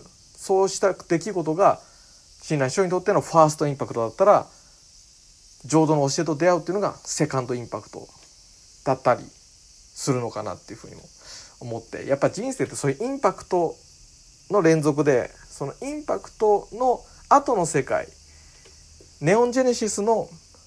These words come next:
世界をどう生きていくかみたいな、そんな旅路だとも思うので、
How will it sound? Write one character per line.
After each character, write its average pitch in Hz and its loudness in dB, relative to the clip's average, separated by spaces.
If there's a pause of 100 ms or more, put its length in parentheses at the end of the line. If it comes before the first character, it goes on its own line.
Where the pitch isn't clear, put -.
(300)
世 - -2
界 170 6
を 202 4
ど 175 2
う 165 4
生 156 -4
き - -16
て 135 -4
い 120 -4
く - -14
か 127 -2
み 117 -8
た 92 -8
い - -14
な、 64 -16 (880)
そ - 0
ん - 4
な 254 6
旅 196 0
路 185 -4
だ 190 6
と 156 -2
も 120 0
思 117 2
う - -2
の 98 -4
で、 78 -6